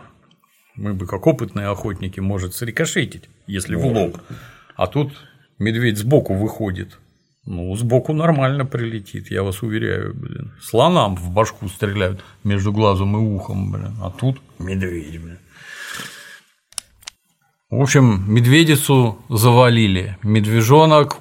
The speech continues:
Speaker 1: убежал, привезённый, кто это там, барыга, не барыга, нам это не интересно и вообще непонятно, кто это такой, блин. Воет от вос-, он добил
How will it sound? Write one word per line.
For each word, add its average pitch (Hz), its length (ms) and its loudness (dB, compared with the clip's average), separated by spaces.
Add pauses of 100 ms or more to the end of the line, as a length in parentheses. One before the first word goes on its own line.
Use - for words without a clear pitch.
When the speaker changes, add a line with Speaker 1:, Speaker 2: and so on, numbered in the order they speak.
Speaker 1:
убежал, 107 800 4
привезённый, 131 880 2
кто 131 260 2
это 113 140 0
там, 98 300 0
барыга, 120 360 4
не 107 140 0
барыга, 107 360 0
нам 104 220 0
это 90 160 -8
не 95 200 0
интересно 156 600 2
и 143 40 0
вообще 135 220 0
непонятно, 123 560 2
кто 117 200 -6
это 107 180 -4
такой, 107 400 -6
блин. 104 320 -10 (1400)
Воет 123 480 6
от 113 120 2
вос-, 120 240 2
он 117 340 4
добил 120 580 2